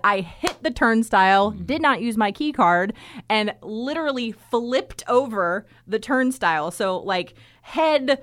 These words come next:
Speaker 1: or feet overhead <laughs> onto the other side of the turnstile. And I look up and see that the guy that I had a crush on is literally standing right there watching all of this happen. And so in my <laughs> flusteredness,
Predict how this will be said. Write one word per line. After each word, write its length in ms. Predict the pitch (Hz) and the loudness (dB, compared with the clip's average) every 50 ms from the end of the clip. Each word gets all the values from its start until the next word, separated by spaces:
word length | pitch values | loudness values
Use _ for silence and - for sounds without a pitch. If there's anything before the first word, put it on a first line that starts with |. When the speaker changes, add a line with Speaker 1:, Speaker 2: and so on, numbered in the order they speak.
| - - - | -4 -10 -4
Speaker 1:
or 140 | - 214 196 | -4 -4 -4
feet 340 | - - - 320 359 349 - - | -4 -4 -4 -4 -4 -4 0 2
overhead 680 | 262 254 220 247 226 220 285 220 214 208 208 208 220 - | 2 2 2 2 0 0 0 0 2 2 0 0 -2 -2
<laughs> 40 | - | 0
onto 360 | 220 226 247 247 - 220 254 | 2 2 2 2 2 2 2
the 160 | - 269 254 | 2 2 2
other 260 | - 233 226 - - 254 | 2 0 0 0 0 -2
side 380 | - - - 220 - 226 - | -2 -2 -2 -2 -2 -2 -2
of 120 | 285 - - | -4 -4 -4
the 100 | - - | -4 -4
turnstile. 1120 | - - 233 - - - 240 247 - - - 240 208 - 208 - 214 202 220 262 302 - - - - - - 415 381 320 247 - - | -2 -2 -2 -2 0 2 0 0 0 0 -2 0 0 0 2 2 2 2 2 0 -2 -4 -8 -18 -20 -16 -14 -12 -12 -12 -10 -6 -2
And 300 | 226 233 226 220 226 226 - - | 0 2 2 2 2 2 2 2
I 180 | 220 226 220 | 4 4 4
look 340 | 220 220 220 302 392 - - | 4 2 2 2 2 4 4
up 380 | - 233 233 202 208 233 - _ _ _ _ - - _ _ _ - | 4 6 6 6 4 2 -2 _ _ _ _ -20 -20 _ _ _ -2
and 220 | 233 233 240 247 | 0 0 0 0
see 300 | 240 - 262 277 277 269 | -2 -2 -4 -2 -2 0
that 240 | 214 226 190 - - | 0 0 0 0 -2
the 60 | 202 | -2
guy 260 | 185 208 196 202 208 202 | 0 2 4 4 2 2
that 140 | 190 190 | 2 2
I 80 | 196 190 | 2 2
had 180 | 220 233 196 185 | 2 2 2 0
a 60 | 175 | -2
crush 280 | - - 339 349 - | 0 0 0 2 2
on 300 | 262 214 190 190 190 202 | 2 4 4 4 2 0
is 260 | - - 202 202 220 220 - | 0 0 -2 0 -2 -4 -6
literally 480 | 185 196 214 254 330 330 294 269 285 | -4 -2 0 2 2 2 2 2 2
standing 380 | 285 - - 254 240 233 233 226 | 0 2 2 2 2 4 2 2
right 180 | 220 208 185 196 | 2 2 2 2
there 320 | 220 208 196 190 190 - | 2 2 4 2 2 0
watching 640 | - 170 175 185 220 294 302 - 302 311 247 240 214 - - | -2 -2 0 2 2 2 2 0 0 0 0 0 0 0 2
all 200 | 214 214 226 233 | 2 2 2 2
of 100 | 208 185 | 0 -2
this 140 | 190 190 - | -6 -6 -2
happen. 520 | - 277 277 269 - 170 165 170 185 196 - _ - - - - - - | 0 0 0 0 0 -2 -4 -4 -6 -10 -12 _ -20 -20 -20 -14 -6 0
And 180 | - 226 247 | 2 2 2
so 280 | 240 - 254 233 220 - | 4 4 4 4 4 2
in 240 | - 240 240 233 226 | 2 2 2 2 2
my 480 | 214 220 240 247 247 240 240 233 - - | 2 4 4 4 4 4 2 2 0 -2
<laughs> 60 | - | -6
flusteredness, 1400 | - - - - 226 - 285 - - - 226 - 247 247 - - - - - 330 349 - 466 480 - - - - | -16 -16 -6 -2 0 0 0 0 0 2 2 4 2 2 -2 -6 -6 -2 0 0 2 2 2 0 0 -4 -4 -4